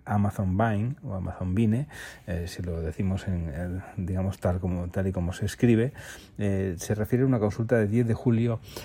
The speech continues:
del año, eh, dos mil veinticinco, donde, eh, hay una persona que desde el año dos mil veinticuatro, eh, participa en el, eh, el sistema de reseñas de Amazon Buying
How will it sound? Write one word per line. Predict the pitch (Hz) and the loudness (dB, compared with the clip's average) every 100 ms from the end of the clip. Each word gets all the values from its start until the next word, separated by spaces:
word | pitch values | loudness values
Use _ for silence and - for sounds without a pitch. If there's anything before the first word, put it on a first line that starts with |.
| - | -8
del | 104 98 | -2 2
año, | 104 104 | 4 4
eh, | 98 | 2
dos | 90 104 | 0 2
mil | 104 95 - 92 90 87 85 85 | 2 2 -2 -2 0 0 0 0
veinticinco, | 95 101 - - 131 90 69 69 | 0 6 8 8 4 -2 -4 -4
donde, | 78 87 113 - 90 82 80 | -2 2 2 2 -2 -2 0
eh, | |
hay | 78 87 | 0 0
una | 90 85 | 0 6
persona | 92 139 160 160 | 8 8 6 4
que | 147 98 123 135 | 2 0 2 0
desde | 76 76 76 85 | -2 -6 -4 -2
el | |
año | 87 85 82 | -2 -2 -4
dos | 82 | -2
mil | 95 | 0
veinticuatro, | 98 123 120 117 131 123 - | 2 2 2 2 0 0 0
eh, | 90 85 - - | -4 -6 -10 -6
participa | - 82 82 120 - | -6 -4 0 0 0
en | 92 | 0
el, | 92 92 - 135 | 0 -2 -4 -4
eh, | 95 87 85 87 | -4 -4 -6 -6
el | 87 | -6
sistema | - 101 104 | -4 0 2
de | 98 | 2
reseñas | 85 - 127 101 82 | 2 4 4 4 0
de | 85 | -2
Amazon | 90 92 92 95 | -2 -2 -2 0
Buying | 131 143 165 | 2 2 0